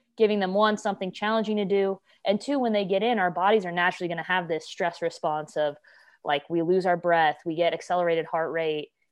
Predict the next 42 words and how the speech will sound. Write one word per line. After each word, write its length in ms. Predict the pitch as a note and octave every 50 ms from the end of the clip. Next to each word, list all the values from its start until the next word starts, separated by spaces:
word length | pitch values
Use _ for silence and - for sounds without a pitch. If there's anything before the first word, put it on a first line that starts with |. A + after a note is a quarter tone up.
| _
we 80 | - F3+
have 140 | F#3 F3 -
to 60 | F#3+
be 140 | E3+ F3+ F3+
able 140 | F3+ E3+ F3
to 60 | E3+ -
find 340 | - - F3+ F3+ F3 E3+
control. 400 | - E3 D#3 - - E3+ E3+ E3
And 80 | D#3 E3
that 100 | F3 G3
was 160 | A3+ G#3+ F3
really 280 | F#3 G3 G3 G3+ G3 F#3
the 160 | F3 E3 - -
big 240 | F#3+ F#3 F3+ E3 -
psychological 760 | - - F#3 F3+ - E3+ E3 E3 F3 G#3 A3 A3+ G#3 F#3+ E3+
component 440 | - F3 E3 - F3+ F3 E3+ E3 E3
of 120 | D#3+ D#3
doing 240 | - F3+ E3+ E3+ E3+
the 160 | E3+ D#3 - - -
ice 200 | E3+ F3+ E3+ -
tubs 240 | - F3 E3+ E3 -
in 80 | F3+
the 60 | E3+ E3
morning 360 | E3 E3 E3 D#3+ E3 E3+ E3
is, 200 | D#3+ D#3 D3+ -
"Okay, 180 | - A3 G#3+ F#3+
you're 120 | F3+ F3+
only 240 | G3+ A#3 C4+ C4 A3
in 80 | G#3+ G#3+
here 180 | A3+ G#3+ G3
for 180 | - - F#3+ F3
a 60 | D#3+
minute. 400 | D#3+ F3+ G3 F3+ D#3 D3+ F3+ - _ _ _ _ _ _ _ _ _ _ _ -
We're 80 | E3 -
putting 260 | - C4 B3 C4 C4
you 80 | C4+
in 80 | B3+ B3
there 320 | B3 A#3 A3+ A3+ A3 A3 - _ _ -
for 100 | - G#3+
a 40 | G#3
minute 340 | G3+ G3 F#3 F#3 G3+ G#3+ -
because 580 | F#3 F#3+ - F#3+ F#3 F3+ F3 F3 F3 - - -